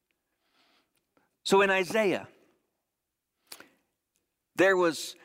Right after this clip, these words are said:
this prophecy of darkness and gloom and affliction. They will be driven into the thick darkness. But I want you to go back to, in chapter eight for just a moment, and I want you to look what God tells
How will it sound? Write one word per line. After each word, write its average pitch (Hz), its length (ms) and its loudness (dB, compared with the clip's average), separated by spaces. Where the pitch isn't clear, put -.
this 156 200 -2
prophecy 196 760 0
of 123 280 -8
darkness 180 720 0
and 139 240 -2
gloom 180 600 2
and 147 140 -2
affliction. 139 800 -2
They 185 160 2
will 196 100 2
be 165 160 -2
driven 208 440 0
into 190 180 -4
the 160 140 -8
thick - 360 -6
darkness. 151 640 -2
But 151 80 4
I 180 60 4
want 214 200 -4
you 220 120 -6
to 196 60 -2
go 196 220 0
back 185 320 0
to, - 80 -16
in 156 120 -8
chapter 175 380 -2
eight 160 200 0
for 135 100 -12
just 151 320 -4
a - 20 0
moment, 151 400 -2
and 135 100 0
I 156 40 4
want 185 240 0
you 202 80 -2
to 190 60 2
look 185 280 0
what 147 140 -6
God 156 300 0
tells 139 680 -4